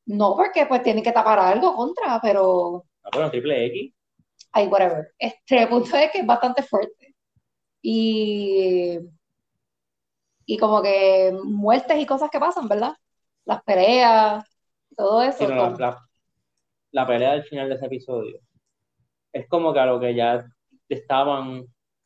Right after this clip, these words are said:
Speaker 2: hace años, como que alluding to, como que llegar a ese punto. Entonces, pa-, para mí se sintió como que, como un release, como que, ah,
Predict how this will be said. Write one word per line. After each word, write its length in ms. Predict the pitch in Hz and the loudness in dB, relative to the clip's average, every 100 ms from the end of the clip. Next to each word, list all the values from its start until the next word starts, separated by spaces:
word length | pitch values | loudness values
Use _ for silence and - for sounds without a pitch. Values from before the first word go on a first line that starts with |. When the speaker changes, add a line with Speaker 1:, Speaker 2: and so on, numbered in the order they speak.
| _ 123 | _ -14
Speaker 2:
hace 180 | 120 139 | -8 -6
años, 480 | 135 139 139 131 127 _ _ _ _ _ _ _ _ - | -4 -4 -6 -8 -12 _ _ _ _ _ _ _ _ -8
como 180 | 131 | -4
que 60 | 123 | 0
alluding 500 | 117 127 127 151 156 | 0 0 -2 -2 -2
to, 160 | 170 151 | -6 -4
como 160 | 127 | -4
que 80 | 120 | -2
llegar 200 | 113 - | -2 -2
a 40 | |
ese 180 | - 147 | -2 -6
punto. 480 | 139 135 123 113 113 - | -6 -8 -10 -14 -16 -16
Entonces, 280 | 123 123 120 | -14 -14 -12
pa-, 240 | 123 127 | -8 -6
para 140 | 117 143 | -2 -2
mí 80 | 156 | -2
se 80 | |
sintió 260 | 180 190 190 | -4 -4 -4
como 260 | 175 143 120 | -2 -4 -4
que, 300 | 107 104 _ _ _ _ _ _ _ _ _ | -6 -10 _ _ _ _ _ _ _ _ _
como 180 | 127 127 | -8 -6
un 80 | 131 | -4
release, 380 | 156 131 113 - | -2 -2 -4 -6
como 240 | 120 113 | -8 -6
que, 80 | 104 | -6
ah, 220 | 127 - | -6 -8